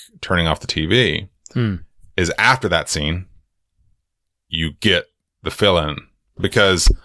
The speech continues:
Speaker 1: because Mike is sitting there with, uh, Eddie playing cards, and then it
Speaker 2: Right.
Speaker 1: flashes five months later.
Speaker 2: Sure, right,
Speaker 1: In
Speaker 2: right.
Speaker 1: five months later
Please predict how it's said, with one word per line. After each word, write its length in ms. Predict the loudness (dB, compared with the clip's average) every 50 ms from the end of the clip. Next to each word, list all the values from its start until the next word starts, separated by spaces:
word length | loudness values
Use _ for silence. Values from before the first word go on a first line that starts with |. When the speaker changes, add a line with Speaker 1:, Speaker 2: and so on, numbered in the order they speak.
| _ -12 -6 -4
Speaker 1:
because 320 | 0 2 4 4 4 4
Mike 340 | 4 4 4 4 2 2 -2
is 140 | -4 -4 -2
sitting 300 | 2 2 2 2 2 2
there 260 | 2 4 4 4 4
with, 520 | 4 4 4 4 4 4 2 0 -4 -14 -12 _ -2
uh, 280 | 0 2 2 2 2 2
Eddie 380 | 2 2 4 4 4 2 0 -2
playing 340 | -4 -2 0 0 0 0 0
cards, 580 | 2 4 6 6 6 6 4 2 -2 -6 -8 -6
and 140 | -4 -2 0
then 80 | 2 4
it 40 |
Speaker 2:
Right. 100 | 4 4
Speaker 1:
flashes 360 | 4 4 2 0 0 0 0 0
five 300 | 2 4 4 4 2 0
months 240 | -2 -4 -4 -2 2
later. 380 | 2 2 2 2 -2 -8 -12 _ _ _ _ _ _ _ _ -8 -2
Speaker 2:
Sure, 320 | 0 2 2 2 0 -2 -6
right, 240 | -6 -6 -6 -4 0
Speaker 1:
In 240 | 2 4 4 4 2
Speaker 2:
right. 80 | 0 2
Speaker 1:
five 240 | 4 4 4 4 2
months 240 | 0 -2 0 0 2
later 500 | 4 4 4 2 0 -2 -4 -8 -12